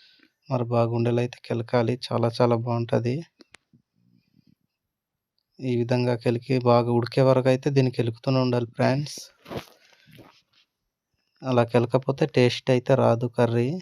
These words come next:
ఈ విధంగా అనమాట. కర్రీ అయితే రెడీ అయిపోయింది.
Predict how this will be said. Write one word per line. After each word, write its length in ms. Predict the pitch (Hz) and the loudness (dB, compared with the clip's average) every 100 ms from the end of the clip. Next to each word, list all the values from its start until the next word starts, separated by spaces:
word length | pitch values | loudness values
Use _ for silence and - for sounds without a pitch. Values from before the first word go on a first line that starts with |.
| - _ _ 131 | -14 _ _ -4
ఈ 80 | 113 | -2
విధంగా 360 | 113 117 117 | 2 2 2
అనమాట. 380 | 117 113 113 113 123 165 - _ _ _ _ _ _ _ _ _ _ _ _ _ _ _ _ _ _ _ _ _ _ _ _ _ _ _ _ 139 120 | 2 0 -2 -2 -4 -4 -12 _ _ _ _ _ _ _ _ _ _ _ _ _ _ _ _ _ _ _ _ _ _ _ _ _ _ _ _ -6 -4
కర్రీ 300 | - 120 120 | 0 2 4
అయితే 260 | 127 123 - | 4 4 2
రెడీ 200 | 123 117 | 2 4
అయిపోయింది. 640 | 120 117 123 120 117 117 | 4 2 2 4 4 2